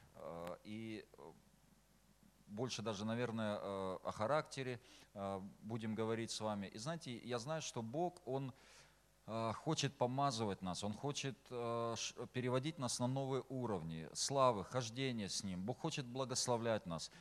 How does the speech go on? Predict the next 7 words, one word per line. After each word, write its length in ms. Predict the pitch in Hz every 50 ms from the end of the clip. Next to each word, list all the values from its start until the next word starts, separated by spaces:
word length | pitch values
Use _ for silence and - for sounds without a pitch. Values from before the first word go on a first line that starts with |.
| - -
Кто 160 | - - 196
хочет 280 | - - 160 - 120 -
вообще 440 | 117 113 - - - 127 127 120 101 95 104
иметь 220 | 107 117 113 - -
пом-, 180 | - 95 95 92
помазание, 680 | - 104 95 98 95 78 101 95 85 76 71 69 65 - - - - -
помазание? 680 | 98 98 107 110 104 80 87 82 76 73 71 60